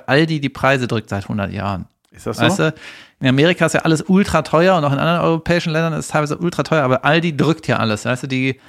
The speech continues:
Speaker 1: weißt du, wie gerne Lidl und Rewe teuer machen würde und
Speaker 2: Ja.
Speaker 1: Aldi sagt, „Ja, dann kommt halt keiner mehr zu euch, weil wir das hier gehackt haben.“ Und, ähm, ich weiß nicht, aber es bei denen ist es, glaub ich, nicht so.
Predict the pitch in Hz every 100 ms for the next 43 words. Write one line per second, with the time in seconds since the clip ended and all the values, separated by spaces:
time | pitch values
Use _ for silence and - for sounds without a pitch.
0 | _ _ _ 180 180 135 123 131 135 120
1 | 127 147 139 135 120 123 135 139 139 -
2 | 139 139 143 135 147 131 143 147 151 147
3 | 143 135 139 139 - 175 117 113 175 143
4 | 139 - - 208 123 107 101 131 117 120
5 | 135 127 151 156 - 135 127 113 180 -
6 | 104 104 117 175 - - - _ _ _
7 | _ - 135 135 135 123 - 127 127 131
8 | 131 127 - _ _ _ _ - 156 147
9 | 139 - 127 139 208 202 - 170 143 180
10 | - 92 87